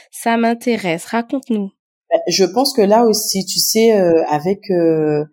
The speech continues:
Speaker 2: avec les réseaux sociaux, tu as
Speaker 1: Mhm.
Speaker 2: accès à ce qui se fait aussi, tu vois.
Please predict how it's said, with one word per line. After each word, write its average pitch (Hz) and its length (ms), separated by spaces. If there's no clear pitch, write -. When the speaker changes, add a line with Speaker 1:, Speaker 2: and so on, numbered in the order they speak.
Speaker 2:
avec 180 220
les 214 140
réseaux 160 300
sociaux, 165 680
tu 190 120
as 165 40
Speaker 1:
Mhm. 165 60
Speaker 2:
accès - 260
à 139 100
ce - 120
qui 156 80
se 139 300
fait 202 300
aussi, 165 460
tu - 140
vois. 156 260